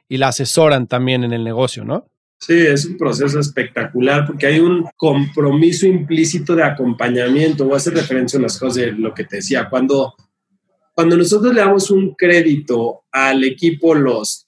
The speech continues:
Speaker 2: Truebas, imagínate que son ocho señoras en la zona de Atlacomulco, que no sé, les damos un crédito, imagínate que es en casa de Fernanda Trueba, porque tienes que ser mujer, y entonces lo dimos un lunes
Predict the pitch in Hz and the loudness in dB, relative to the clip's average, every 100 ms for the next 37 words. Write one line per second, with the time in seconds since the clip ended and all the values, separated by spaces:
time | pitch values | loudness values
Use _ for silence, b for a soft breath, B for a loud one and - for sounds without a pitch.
0 | - 160 156 143 120 113 110 131 127 127 | 0 2 4 2 0 -4 -4 -2 -4 -2
1 | 147 147 - 135 135 120 - - 151 151 | -4 -4 -2 0 0 -2 -8 -4 -2 -2
2 | 143 135 147 147 139 - 123 120 - 135 | 0 0 2 2 0 0 -2 -4 -2 0
3 | 135 123 - 113 - 123 143 139 127 113 | 0 0 -4 -8 -2 0 0 0 -4 -2
4 | 127 127 - 147 151 147 170 175 185 180 | -4 -4 -8 -4 0 2 2 2 2 2
5 | 175 165 147 165 165 190 - - - 147 | 4 4 2 2 2 0 -4 -10 -2 0
6 | 143 175 170 175 165 165 151 151 156 143 | 0 0 0 0 2 2 2 0 2 2
7 | 123 113 - 127 135 143 151 147 147 151 | 0 -2 -2 0 2 2 2 2 2 0
8 | - - - - 143 139 151 147 127 - | -2 -8 -20 -4 0 2 0 -2 -10 -14
9 | - 135 - - 269 147 160 156 180 B | -10 -10 -8 -4 -2 2 2 2 -2 B
10 | B B - - 147 180 180 185 160 165 | B B -10 -2 0 0 2 2 4 4
11 | 170 170 165 - - - 160 160 156 156 | 4 2 2 -2 -10 0 4 4 4 0
12 | - - 165 185 202 208 208 233 339 - | -6 -4 0 2 4 4 4 4 0 -4
13 | - | -12